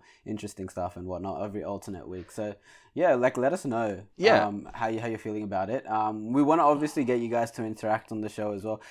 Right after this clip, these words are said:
Speaker 1: So you guys can always come up, like, even in these ones here, you can be, like, a guest that will, we can have some fun. We'll, like, quiz you, we'll play some games and whatnot. And
Speaker 2: And once again, I think the one thing, point we wanna drive is we're not professionals in this, right? Like, we're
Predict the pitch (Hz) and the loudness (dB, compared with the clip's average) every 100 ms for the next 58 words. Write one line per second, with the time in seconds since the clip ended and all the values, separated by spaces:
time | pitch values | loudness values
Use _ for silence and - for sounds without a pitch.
0 | - - 131 156 - - 147 127 - 117 | -8 0 4 4 2 0 0 0 -2 -6
1 | 113 - 101 - 110 123 139 104 107 113 | -6 -6 -6 -4 -4 -2 -2 -2 -4 -6
2 | 104 110 101 101 107 113 113 104 95 95 | -6 -6 -6 -6 -6 -6 -8 -8 -8 -10
3 | 95 95 98 - 87 92 95 92 - _ | -10 -8 -8 -8 -12 -10 -10 -12 -18 _
4 | _ 123 131 147 156 139 135 123 117 113 | _ -4 0 0 -2 0 0 0 -2 -2
5 | 117 113 - 113 110 113 113 113 110 107 | -2 -2 -6 -4 -4 -2 -2 -2 -2 -4
6 | 113 110 110 101 104 104 101 101 95 101 | -4 -4 -6 -6 -6 -8 -10 -10 -8 -6
7 | 101 98 95 156 151 147 147 127 160 165 | -6 -8 -4 2 4 4 4 4 4 2
8 | 135 123 117 - 113 95 - - 104 101 | 2 4 2 -2 -4 -4 -6 -2 0 0
9 | 101 98 92 95 92 95 104 110 107 107 | -2 0 2 2 0 -2 -2 0 4 6
10 | 110 - - 113 - 95 - 90 90 95 | 6 2 -12 -10 -4 -4 -4 -8 -8 -10
11 | 92 - 80 92 92 | -10 -10 -8 -6 -4